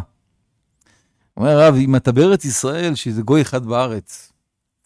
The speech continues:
שפה אתה יוצר את העולם האחדותי הזה, שאפשר ליצור עולם אחדותי, ואתה נמצא בארץ ישראל, ארץ אשר אין, אשר, אשר, אשר אין השם, ב-, אלוקיך בא מראשית שנה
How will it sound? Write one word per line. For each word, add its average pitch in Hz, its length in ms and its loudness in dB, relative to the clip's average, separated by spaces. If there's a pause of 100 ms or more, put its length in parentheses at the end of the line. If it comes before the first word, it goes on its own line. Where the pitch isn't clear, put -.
(280)
שפה 147 320 -2
אתה 143 100 -2
יוצר 131 240 0
את 110 100 -6
העולם 135 240 0
האחדותי 110 600 -2
הזה, 113 180 0
שאפשר 104 220 -6
ליצור 170 600 0
עולם 123 280 0
אחדותי, 110 500 -8 (840)
ואתה - 140 -8
נמצא 104 200 -2
בארץ 131 300 0
ישראל, 131 340 -6
ארץ 135 160 -6
אשר 110 180 -6 (100)
אין, 135 160 -6
אשר, 113 220 -10 (100)
אשר, 131 360 -6
אשר 131 160 -10
אין 147 100 -6
השם, 139 180 -6 (540)
ב-, 113 80 0 (540)
אלוקיך 113 300 2
בא 147 200 6
מראשית 143 640 4
שנה 107 320 -10